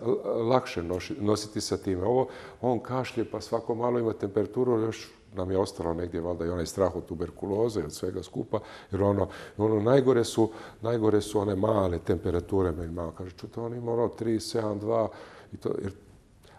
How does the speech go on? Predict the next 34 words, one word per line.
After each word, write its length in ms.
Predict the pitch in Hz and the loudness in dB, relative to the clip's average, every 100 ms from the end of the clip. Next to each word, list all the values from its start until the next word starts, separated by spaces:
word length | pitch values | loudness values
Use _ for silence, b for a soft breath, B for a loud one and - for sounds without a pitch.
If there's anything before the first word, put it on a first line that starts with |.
| - | -10
a 80 | 85 | -6
kažem, 280 | 101 92 | -4 -6
„Šta, 160 | 90 104 | 0 2
onda 160 | 92 98 | 4 4
bilo 220 | 110 101 | 6 6
bi 80 | 98 | 10
bolje 180 | 110 | 10
da 60 | 101 | 10
ima 120 | 98 | 6
četrdeset 380 | - - 98 - | 2 2 2 6
jedan, 180 | 120 113 | 6 8
pa 100 | 120 | 6
smo, 160 | - 113 | 6 8
ono, 160 | 104 | 8
super 340 | 90 123 113 107 | 8 8 10 8
smo 160 | - | 6
sretni”, 400 | 101 98 90 80 | 4 4 4 2
da. 160 | 78 80 - | -4 -4 -6
<laughs> 120 | - - | -4 4
Ha, 160 | 160 | 4
da, 220 | 143 123 | 8 6
da. 260 | 78 - - - | 6 2 -12 -8
E, 80 | 90 - | -8 -2
tako 200 | 110 117 | 0 2
da, 260 | 127 123 - B B - | 4 4 2 B B 0
e, 60 | 110 - - - | 2 2 2 4
to 120 | 151 | 4
su 140 | 113 | 4
stvari 420 | - 120 117 117 | 2 8 10 8
o 140 | 104 92 | 4 0
kojima, 520 | - 101 98 98 90 B B - | 2 2 2 2 0 B B -14
o 60 | 92 | -4
kojima 320 | 95 90 85 | 0 0 -2
treba 400 | 90 90 85 | 0 2 2